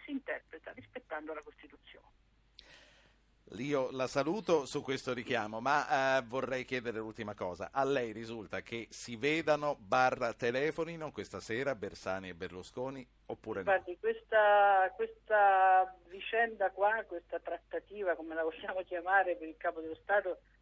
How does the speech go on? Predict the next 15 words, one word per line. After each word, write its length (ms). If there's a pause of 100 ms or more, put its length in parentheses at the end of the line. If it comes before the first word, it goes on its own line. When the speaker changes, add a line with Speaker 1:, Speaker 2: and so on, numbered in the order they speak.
(240)
Speaker 1:
la 200
sta 140
conducendo 640
Bersani 580
in 100
prima 260
persona, 480
quindi 340
non, 380
non 160
lo 60
Speaker 2:
Non 140
Speaker 1:
so. 80
Speaker 2:
ha 40
informazioni. 720